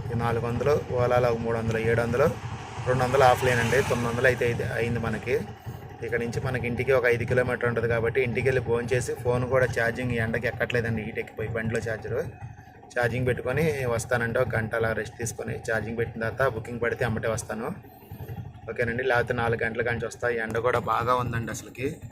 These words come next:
అసలు మామూలుగా ఉక్కపోత, గాలి లేదు, చిరాకు పడుతుంది అసలుకి. అదండి, ఇంటి వైపు ఏదైనా పడిద్దామని ఆన్లో పెట్టాను, లేకపోతే ఆపేసామండి. ఆ, సాయంత్రం నుంచి వచ్చిన తర్వాత అప్‌డేట్ ఇస్తానండి మీకు.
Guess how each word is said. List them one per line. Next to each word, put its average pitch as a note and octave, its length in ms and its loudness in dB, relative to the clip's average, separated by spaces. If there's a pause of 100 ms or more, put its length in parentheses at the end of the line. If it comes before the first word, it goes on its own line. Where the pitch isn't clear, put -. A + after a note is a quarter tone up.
(680)
అసలు - 400 -16
మామూలుగా B2 440 0
ఉక్కపోత, B2+ 560 4 (140)
గాలి A#2+ 220 0
లేదు, B2 200 2
చిరాకు A#2+ 400 0
పడుతుంది A2+ 380 -6
అసలుకి. A#2+ 340 0 (1120)
అదండి, A#2+ 380 0 (840)
ఇంటి A#2+ 140 -2
వైపు C#3 200 6
ఏదైనా B2+ 200 6
పడిద్దామని A#2+ 500 2
ఆన్లో A#2+ 260 4
పెట్టాను, A#2 360 2
లేకపోతే A#2 320 2
ఆపేసామండి. A2+ 680 -4 (1080)
ఆ, A2+ 40 -6 (840)
సాయంత్రం A#2+ 320 4
నుంచి B2 120 0
వచ్చిన A#2+ 220 -4
తర్వాత B2+ 340 2
అప్‌డేట్ A#2 260 0
ఇస్తానండి G#2+ 380 -6
మీకు. - 240 -12